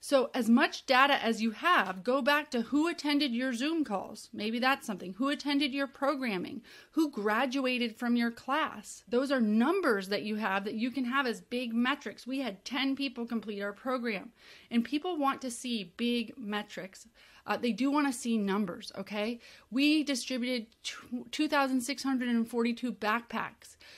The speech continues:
Our volunteers gave ten thousand five hundred hours to this program, packing food for someone, okay? We were able to give a quantitative number for something. Now,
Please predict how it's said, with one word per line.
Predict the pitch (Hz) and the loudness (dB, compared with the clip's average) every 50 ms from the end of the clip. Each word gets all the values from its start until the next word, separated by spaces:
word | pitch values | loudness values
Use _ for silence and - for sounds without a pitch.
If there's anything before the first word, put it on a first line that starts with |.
| - - - _ _ _ | -20 -20 -20 _ _ _
Our | 233 262 277 294 311 277 | 2 4 6 6 4 4
volunteers | 226 247 254 262 269 269 269 247 - - 262 262 269 262 247 226 202 | 2 2 2 2 2 2 0 -2 -2 -2 -2 0 0 0 0 -2 -2
gave | 196 220 226 214 202 190 180 180 - - _ _ _ _ _ | -2 -2 0 0 0 -2 -4 -6 -10 -16 _ _ _ _ _
ten | - - 285 302 294 294 | -6 -4 0 2 2 2
thousand | 277 277 254 247 247 254 254 240 254 254 254 247 240 240 240 233 233 233 | 4 4 4 4 4 4 2 0 0 0 2 2 4 6 6 6 4 4
five | 254 240 240 254 262 240 | 4 4 4 4 4 0
hundred | 226 247 254 247 233 240 233 226 - - - | -2 0 0 2 4 4 2 2 0 -2 0
hours | - 220 240 262 269 269 247 214 190 180 180 185 190 - - - - _ _ _ - _ _ | 4 6 8 8 8 6 6 4 4 0 -4 -6 -6 -6 -8 -8 -12 _ _ _ -20 _ _
to | - 262 247 | -6 -2 2
this | 220 226 226 226 | 2 2 2 0
program, | - - 240 233 233 233 226 214 208 196 185 180 180 | -4 -4 0 0 0 0 0 -2 -2 -2 -2 -4 -6
packing | 180 - 220 208 214 214 220 214 214 214 | -6 0 0 0 0 0 -2 -2 -2 -2
food | 196 - - 254 254 254 240 208 | -4 -4 -2 0 0 2 0 0
for | 175 - 208 196 | -2 -4 -6 -6
someone, | - - 226 208 202 175 165 190 196 208 - - | -4 -4 -2 -2 -2 -4 -4 -6 -10 -10 -8 -8
okay? | 214 214 247 240 240 | -6 -4 -2 -2 -2
We | 247 262 269 | 0 0 -2
were | 285 277 262 | -2 -2 -2
able | - 254 262 233 240 240 233 | -2 -2 -2 -2 -2 -2 -2
to | 233 - 254 247 240 233 233 226 226 | -4 -4 -2 0 2 2 2 2 2
give | - 285 285 | 2 4 4
a | 277 302 | 4 2
quantitative | 233 - - 262 254 247 247 240 240 233 214 208 190 | 0 0 2 2 2 2 2 2 0 0 2 2 0
number | 190 190 196 190 190 180 - 240 214 | 0 0 0 0 0 -2 -6 -8 -12
for | - - 220 202 | -8 -6 -6 -4
something. | - - 180 175 180 - - - - - _ _ _ - - - - - _ _ | -4 -4 -6 -6 -6 -8 -14 -16 -16 -18 _ _ _ -20 -20 -20 -20 -20 _ _
Now, | - 226 262 302 311 311 302 254 208 170 180 190 | -2 0 2 4 4 6 6 6 4 4 0 -4